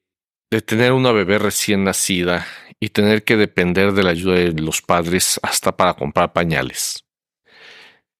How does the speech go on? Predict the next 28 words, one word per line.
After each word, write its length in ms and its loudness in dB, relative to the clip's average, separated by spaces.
De 560 2
no 220 0
poder 300 2
soñar 600 2
con 160 0
comprar 380 0
aún 460 0
ni 120 2
siquiera 480 0
el 80 2
auto 280 0
más 500 0
barato 480 2
de 80 -2
todo 240 -2
el 100 -4
país. 560 -6
¿Cómo 260 4
ir 140 0
de 100 4
ahí 340 2
a 120 0
comprar 440 0
un 180 2
Lincoln 640 0
en 260 0
diez 500 2
meses? 680 -4